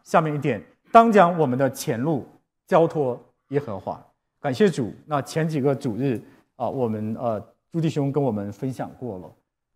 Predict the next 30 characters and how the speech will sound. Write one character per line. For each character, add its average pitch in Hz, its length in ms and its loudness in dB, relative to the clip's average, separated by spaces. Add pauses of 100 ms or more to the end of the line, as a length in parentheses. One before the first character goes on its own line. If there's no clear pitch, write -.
当 208 160 4
将 180 360 4
我 135 120 2
们 110 120 -4
的 127 100 -2
家 170 380 6
交 147 120 0
托 135 140 -6
耶 123 100 -4
和 117 140 -10
华， 101 160 -8
他 143 140 -6
已 123 80 -6
经 135 180 -8
讲 104 220 -8
过 135 200 -4
了， 117 120 -8 (280)
这 170 120 -4
就 151 120 0
是 127 280 -6 (440)
不 302 120 0
仅 202 120 4
仅 170 140 2
是 113 160 -8
家， 92 320 -8
我 143 100 -6
们 131 160 -4
的 185 80 2
凡 151 320 -2
事 180 240 0